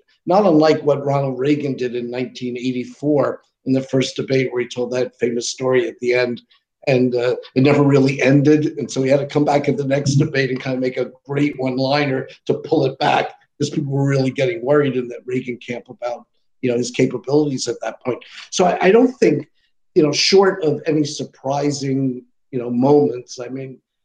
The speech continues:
look, last week we saw, uh, Joe Biden taking a bicycle ride. And I mean, it sort of looked like a hardy thing to do, uh, for someone who is seventy-eight and, and supposedly not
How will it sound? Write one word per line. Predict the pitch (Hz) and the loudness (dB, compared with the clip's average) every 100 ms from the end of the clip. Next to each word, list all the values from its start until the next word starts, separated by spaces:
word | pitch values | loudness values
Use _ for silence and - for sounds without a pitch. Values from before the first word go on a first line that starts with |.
| _ | _
look, | 160 151 - | -2 -2 -2
last | 151 160 - | 0 0 0
week | 147 131 | -2 -2
we | 143 | -4
saw, | 123 - 139 131 131 - | -8 -4 -2 0 -2 -4
uh, | 123 123 120 117 113 | -6 -6 -6 -8 -6
Joe | 143 | -4
Biden | 139 143 139 131 | 0 0 0 -4
taking | - 127 120 | -4 -6 -6
a | 123 | -4
bicycle | 131 151 151 104 120 | 0 0 -2 -6 -6
ride. | 117 113 113 113 | -4 -2 -4 -6
And | 113 - _ _ _ _ | -12 -14 _ _ _ _
I | |
mean, | 123 135 139 | -4 -2 -2
it | 135 | -2
sort | - 139 | 0 2
of | 143 | 0
looked | 135 | 0
like | 135 135 131 | 0 0 -2
a | 123 | -4
hardy | - 143 139 143 | 2 2 2 -2
thing | 139 - 143 139 | -6 -4 -2 -4
to | 120 | -8
do, | 110 139 135 131 127 _ _ _ | -4 -2 0 0 -2 _ _ _
uh, | 127 127 123 117 117 | -2 0 0 -4 -6
for | - | -4
someone | 131 - 139 143 131 | -2 0 2 4 4
who | 131 131 | 4 2
is | 131 | 2
seventy-eight | - 135 139 127 127 131 127 | 0 0 0 2 4 2 0
and, | 120 123 123 - | -4 -6 -6 -8
and | 120 110 | -12 -12
supposedly | - 123 135 127 123 127 120 | -8 -4 -2 -2 0 0 0
not | 127 123 | -2 -4